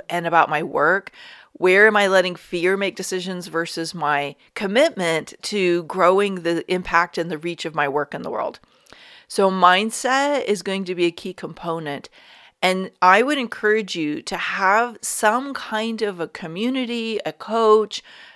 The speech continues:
a program, a podcast, whatever it is, that's constantly,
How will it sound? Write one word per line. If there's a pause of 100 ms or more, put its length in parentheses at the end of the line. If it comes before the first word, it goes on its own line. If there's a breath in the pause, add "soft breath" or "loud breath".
(120)
a
program,
a
podcast,
whatever
it
is, (320 loud breath)
that's
constantly,